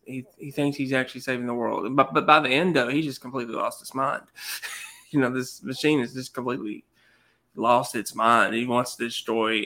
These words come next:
all humans, and it, you know, it's just, it's just malfunctioned. He gets worse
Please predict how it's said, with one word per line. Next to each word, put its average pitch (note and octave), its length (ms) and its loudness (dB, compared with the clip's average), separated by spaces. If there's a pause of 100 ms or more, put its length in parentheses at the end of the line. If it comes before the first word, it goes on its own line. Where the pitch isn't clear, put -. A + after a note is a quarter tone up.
all D3 260 10
humans, A#2+ 640 -2
and A#2+ 400 -4
it, - 240 -12 (1080)
you - 80 -8
know, B2 160 0
it's D3 180 -2
just, - 380 -10 (1120)
it's E3+ 160 -10
just - 320 0
malfunctioned. D3+ 960 6 (160)
He G#2+ 280 -10
gets E3 280 2
worse C#3+ 680 4